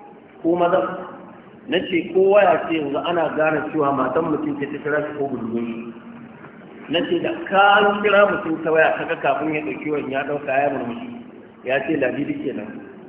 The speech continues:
To in Allah ya da za ka ga budurwar shi. Amma ana kiran waya, ka ga mutum ya fara faɗa. Ko ba dama mutum ya baro gida ku kira shi. Yaushe na baro gidan ba, ɗazu ɗazu na baro gidan ba.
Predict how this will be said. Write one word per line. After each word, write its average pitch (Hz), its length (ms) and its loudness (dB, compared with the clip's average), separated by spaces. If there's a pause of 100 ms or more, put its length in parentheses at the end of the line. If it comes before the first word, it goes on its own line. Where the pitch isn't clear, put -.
(100)
To 120 240 -6
in 165 240 0
Allah 190 240 4
ya 175 60 4
da 151 120 0
za 156 100 2
ka 156 160 -6
ga 143 60 -4
budurwar 127 380 -4
shi. 127 320 -10 (800)
Amma 175 320 2
ana 208 400 2
kiran 214 260 6
waya, 185 300 4
ka 175 80 0
ga 180 140 2
mutum 165 340 0
ya 156 160 4
fara 156 240 0
faɗa. - 280 -2 (760)
Ko 214 120 2
ba 220 160 8
dama 196 300 4
mutum 185 240 -2
ya 165 80 2
baro 165 240 2
gida 175 240 0
ku 156 140 -6
kira 147 180 0
shi. 147 140 -6 (420)
Yaushe 170 340 2
na 208 100 6
baro 208 240 6
gidan 202 240 2
ba, 175 100 2
ɗazu 160 240 2
ɗazu 185 240 0
na 180 120 0
baro 185 180 2
gidan 185 280 0
ba. 180 440 -2